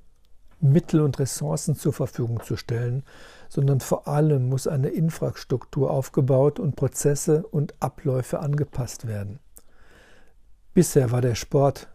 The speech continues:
das Mittel, die Welt näher zusammenzubringen. In Zukunft wird es wohl die Frage sein, ob die Menschheit in der Lage ist, Infektionskrankheiten weltweit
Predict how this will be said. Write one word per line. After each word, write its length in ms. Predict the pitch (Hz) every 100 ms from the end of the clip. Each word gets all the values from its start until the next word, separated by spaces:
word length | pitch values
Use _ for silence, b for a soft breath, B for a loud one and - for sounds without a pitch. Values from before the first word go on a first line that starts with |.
| -
das 200 | 117 -
Mittel, 300 | 131 123 131
die 160 | 123 120
Welt 260 | 123 120
näher 280 | 123 117 113
zusammenzubringen. 920 | - 117 104 107 - 113 110 104 110 - - - _ - - - -
In 160 | 139
Zukunft 760 | - 180 - - 135 135 - - B B B B -
wird 160 | 139 151
es 140 | -
wohl 80 | 151
die 80 | 135
Frage 440 | - 127 143 139
sein, 340 | 127 131 139
ob 140 | 135 -
die 100 | 131
Menschheit 560 | 123 127 147 - 127 135
in 80 |
der 120 | 120 117
Lage 360 | 120 127 127
ist, 420 | 175 135 - - B B B B B
Infektionskrankheiten 1800 | 143 - 131 - - 151 147 156 - - 127 120 - 131 123 - 135 131 b b b -
weltweit 840 | 123 135 139 135 127 123 131 131